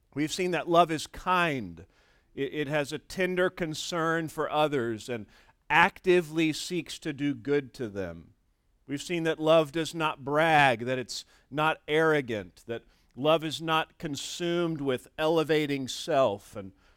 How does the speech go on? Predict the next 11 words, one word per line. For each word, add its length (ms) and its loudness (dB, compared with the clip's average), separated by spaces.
we've 220 -8
seen 260 -6
that 160 -4
love 300 2
does 200 -6
not 240 -4
act 300 -4
unbecomingly, 960 -6
that 180 -4
it's 220 -10
not 240 -4